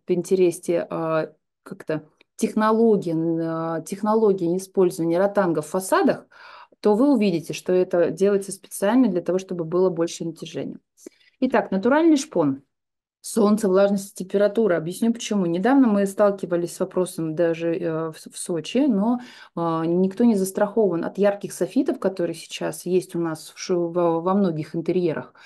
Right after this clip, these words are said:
А, плюс солнечная сторона, например, шпон, даже и вот из Италии мебель, как вы говорили, там, неважно откуда,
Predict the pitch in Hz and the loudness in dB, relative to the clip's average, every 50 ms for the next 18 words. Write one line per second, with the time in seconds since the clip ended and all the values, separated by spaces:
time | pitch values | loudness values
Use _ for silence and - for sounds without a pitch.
0 | - - _ _ _ _ _ _ _ - 180 175 170 170 170 170 160 160 - 190 | -20 -20 _ _ _ _ _ _ _ 0 2 4 4 4 4 4 2 2 2 4
1 | 190 202 196 190 185 - - - - - - 220 220 196 185 190 - - 170 165 | 4 6 6 4 2 0 -4 -10 -4 2 2 4 4 4 2 0 -2 -4 -4 -4
2 | - - 180 170 170 175 190 233 285 302 262 - 185 180 170 165 151 151 - _ | -4 -4 -4 -4 -2 0 2 4 4 4 2 2 0 -2 0 -2 -4 -6 -10 _
3 | _ _ _ _ _ _ _ _ _ _ _ _ - - - - - 208 233 240 | _ _ _ _ _ _ _ _ _ _ _ _ -16 -16 -14 -4 0 4 4 4
4 | 208 170 151 180 196 214 254 285 254 - - - - - 69 - - 190 185 214 | 4 4 2 2 2 4 4 2 2 0 -4 -10 -12 -10 -8 -6 -4 -2 2 2
5 | 277 269 - - - 226 220 233 247 247 - 160 175 185 208 226 208 196 185 185 | 0 0 0 -2 -4 -2 0 0 -2 0 0 0 2 4 4 4 4 4 2 2
6 | 180 165 160 156 - 180 151 - - 160 160 - 151 165 165 160 165 160 156 147 | 0 -2 -6 -8 -12 -14 -10 -6 -6 -6 -4 -2 -2 0 0 0 0 -2 -2 -2
7 | 147 - 147 151 156 196 247 220 214 247 240 214 196 180 170 160 160 - _ - | -2 -2 -2 0 2 2 2 4 4 2 2 2 0 -2 -4 -6 -6 -8 _ -12
8 | 175 156 143 - - | -10 -8 -6 -8 -8